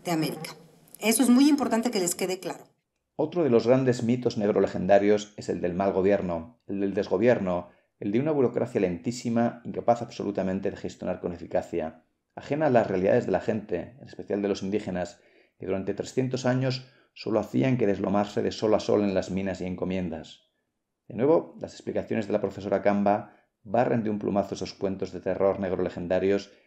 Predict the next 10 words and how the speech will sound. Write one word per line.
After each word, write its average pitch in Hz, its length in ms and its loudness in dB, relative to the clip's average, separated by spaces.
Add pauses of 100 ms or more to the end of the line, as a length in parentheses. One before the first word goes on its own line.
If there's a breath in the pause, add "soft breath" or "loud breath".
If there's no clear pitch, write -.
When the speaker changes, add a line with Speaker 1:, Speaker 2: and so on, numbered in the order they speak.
(100)
Speaker 2:
y 110 80 -10
nos 101 160 -6
transmiten 147 720 0
una 117 160 0
realidad 104 380 2
distinta, 127 800 -2
compleja, 110 800 -4
rica 101 560 -4
y - 80 -10
positiva. 85 680 -10